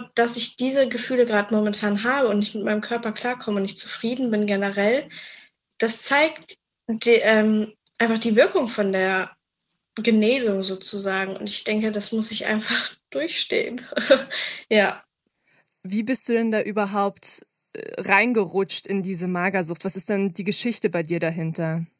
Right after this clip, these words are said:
Speaker 1: Ja, also angefangen hat das ja schon ziemlich früh mit dreizehn und zwölf und so habe ich ja schon ganz viele Diäten immer gemacht und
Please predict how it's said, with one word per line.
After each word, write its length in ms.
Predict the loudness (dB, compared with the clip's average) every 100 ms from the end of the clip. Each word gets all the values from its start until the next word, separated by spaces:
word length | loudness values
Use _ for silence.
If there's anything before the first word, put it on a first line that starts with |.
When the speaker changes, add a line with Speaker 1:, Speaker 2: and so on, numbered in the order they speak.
| _ 2
Speaker 1:
Ja, 200 | 4 6
also 180 | 6 4
angefangen 500 | 4 4 4 0 0
hat 140 | 0 0
das 120 | 0
ja 120 | 2
schon 200 | 0 -2
ziemlich 300 | -2 0 -2
früh 380 | -4 -2 0 2 0 -2 -8 -4
mit 400 | -2 -2 -6 -12 _
dreizehn 640 | -10 -6 0 0 2 0 0
und 160 | -2
zwölf 340 | 0 4 4 2
und 120 | -4
so 100 | -2
habe 120 | -2
ich 80 | 0
ja 200 | 0 0
schon 280 | 0 -2 -2
ganz 200 | 0 -2
viele 240 | 0 0
Diäten 440 | 0 0 0 0
immer 240 | -4 -2 0
gemacht 340 | 0 0 -2
und 400 | -4 -2 -2 -8